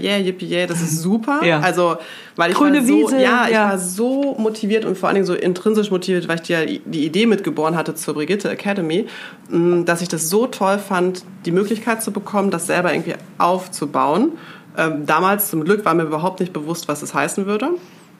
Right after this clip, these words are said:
Speaker 1: Äh, mit allen Höhen und Tiefen, die man da durchlebt, mit allen Sch-, ja, Meilensteinen, die man irgendwie mitnimmt und, und, äh, ja, Lernmomenten. Ähm, das war schon, war oder ist total klasse.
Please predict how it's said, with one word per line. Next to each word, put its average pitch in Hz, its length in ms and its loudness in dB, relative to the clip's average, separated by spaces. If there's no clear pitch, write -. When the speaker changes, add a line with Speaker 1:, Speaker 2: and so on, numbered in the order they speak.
Speaker 1:
Äh, - 200 -4
mit 160 320 -4
allen 190 220 4
Höhen 196 180 4
und 175 120 0
Tiefen, 190 280 -4
die 180 60 2
man 165 160 0
da 151 320 -2
durchlebt, 156 640 -4
mit 165 280 -4
allen 165 540 2
Sch-, - 420 -8
ja, 151 220 2
Meilensteinen, 180 600 2
die 185 60 2
man 180 160 0
irgendwie 175 260 0
mitnimmt 185 460 0
und, 156 240 -2
und, 143 220 -4
äh, 135 120 -4
ja, 131 280 -4
Lernmomenten. 180 840 0
Ähm, 160 680 2
das 170 220 0
war 170 120 4
schon, 180 320 0
war 156 200 4
oder 180 160 2
ist - 280 -4
total 156 320 -4
klasse. 233 500 -2